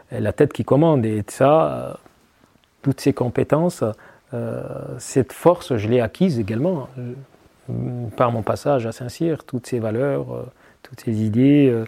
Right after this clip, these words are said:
euh, qui peuvent nous aider, même si après on a du mal, hein. À la Légion, on replonge plus dans les livres, hein. Faut pas jouer à l'intello à la Légion, hein. Tout de suite, on est re-, on est repéré, donc, euh, on évite de lire, euh, et, euh, voilà, donc, euh, mais, euh,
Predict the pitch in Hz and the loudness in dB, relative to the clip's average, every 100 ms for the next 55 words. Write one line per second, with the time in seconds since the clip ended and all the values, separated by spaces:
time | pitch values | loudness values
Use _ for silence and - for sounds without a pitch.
0 | - - - _ 120 120 123 - - 120 | -10 -20 -20 _ -12 -10 -10 -12 -8 -2
1 | - 143 117 117 120 113 113 139 151 123 | 6 6 6 2 2 4 6 8 6 4
2 | 120 - 120 - 139 131 113 110 139 151 | -4 -2 -4 0 0 0 0 0 2 2
3 | 123 127 120 110 110 123 117 107 107 131 | 0 -4 -8 -6 -6 -6 -6 -4 -4 -2
4 | 113 - 117 113 139 143 117 120 117 - | -6 -4 -4 2 4 4 2 -6 -6 -4
5 | 107 120 113 113 139 143 117 107 104 107 | -2 -2 -2 -2 2 4 4 0 -4 -8
6 | 104 - - 117 123 113 107 113 - 131 | -12 -14 -10 -4 -2 0 2 2 0 -6
7 | 120 117 110 110 120 123 110 104 - 110 | -4 -2 -2 -2 0 2 0 -2 -8 -12
8 | - - - - 120 113 113 113 107 120 | -14 -20 -20 -10 -2 2 4 2 2 4
9 | 143 139 113 107 104 104 117 - - - | 8 6 4 0 -4 -8 -14 -20 -20 -20
10 | - _ 113 107 107 101 104 120 120 120 | -20 _ -6 -4 -4 -6 -8 -10 -10 -6
11 | 120 104 127 135 110 117 - 104 - - | -2 2 4 4 2 -2 -4 -8 -10 -20
12 | _ - 107 107 113 123 143 151 131 117 | _ -6 -4 -2 2 4 6 6 4 2